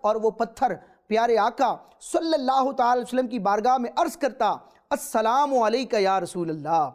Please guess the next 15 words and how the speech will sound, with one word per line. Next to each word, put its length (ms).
اور 80
نبی 240
پاک 340
صلی 260
اللہ 440
تعالیٰ 160
علیہ 180
وسلم 240
خود 200
بھی 80
ارشاد 340
فرماتے 380
ہیں 180
کہ 80
میں 220